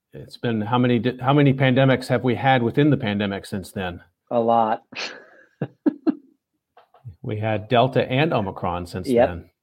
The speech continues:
Speaker 2: Yep. And the worst for us was, Om-, I mean, Omicron was, uh, well, the end of Delta, beginning of Omicron for us in Indiana was the worst. This past December, January was the worst, I think.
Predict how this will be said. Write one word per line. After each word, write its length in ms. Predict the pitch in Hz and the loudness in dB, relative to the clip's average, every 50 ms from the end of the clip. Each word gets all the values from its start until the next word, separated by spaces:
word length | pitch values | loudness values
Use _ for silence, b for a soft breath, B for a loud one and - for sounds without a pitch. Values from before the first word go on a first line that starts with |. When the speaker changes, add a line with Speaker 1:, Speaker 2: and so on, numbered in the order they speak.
| _ _ _ _ _ _ _ - | _ _ _ _ _ _ _ -2
Speaker 2:
Yep. 280 | 120 117 123 120 - - _ _ - | 2 2 2 2 0 -10 _ _ -2
And 160 | 131 131 131 | 2 4 4
the 80 | 135 | 4
worst 360 | 131 131 151 160 - - - - | 6 6 6 6 4 2 0 0
for 180 | - 143 135 | 2 4 4
us 240 | 143 165 165 - - | 6 4 2 -2 -6
was, 220 | 117 113 110 107 | -10 -10 -8 -8
Om-, 180 | 113 117 123 120 | -8 -10 -10 -10
I 100 | 123 120 | -8 -6
mean, 200 | 117 123 123 117 | -6 -4 -4 -4
Omicron 500 | 117 120 127 131 127 - 127 117 110 110 | -4 -2 -2 -4 -2 0 -2 -2 -2 -4
was, 240 | 104 101 95 - - - | -6 -10 -10 -12 -10 -2
uh, 120 | - 123 123 - | -2 -2 0 2
well, 380 | 147 151 151 143 131 123 - b b b b _ | 4 6 6 6 6 4 2 b b b b _
the 100 | 151 170 | 2 2
end 100 | 175 175 | 2 2
of 80 | 170 123 | 2 4
Delta, 300 | 156 151 147 147 - 131 | 4 4 4 4 0 -4
beginning 300 | 131 113 127 135 131 123 | -6 -4 -4 -4 -4 -4
of 100 | 113 117 | -4 -4
Omicron 480 | 120 120 120 117 - 120 110 104 98 | -4 -6 -6 -8 -8 -10 -10 -10 -10
for 180 | - - 113 113 | -10 -6 -6 -4
us 200 | 110 107 - - | -4 -4 -6 -10
in 100 | 110 104 | -12 -10
Indiana 400 | 101 98 104 101 101 101 101 95 | -8 -6 -6 -4 -4 -4 -4 -4
was 160 | 95 98 92 | -4 -4 -4
the 80 | 104 98 | -4 -4
worst. 380 | 92 101 98 92 92 - - | -2 0 -2 -2 -4 -4 -4
This 160 | - 110 - | -4 -4 -2
past 340 | - 127 113 107 101 - - | 2 2 4 4 4 0 -2
December, 400 | - 104 - - 104 98 95 98 | -6 -8 -6 -6 -6 -6 -6 -6
January 480 | 82 - 92 92 95 92 87 90 95 95 | -6 -6 -6 -6 -6 -8 -8 -10 -12 -10
was 220 | 98 101 - - | -10 -10 -10 -8
the 80 | - - | -10 -6
worst, 360 | - 50 52 - - - - | -4 -4 -4 -4 -6 -10 -12
I 60 | - | -12
think. 340 | - - - - - - - | -10 -10 -14 -14 -14 -18 -20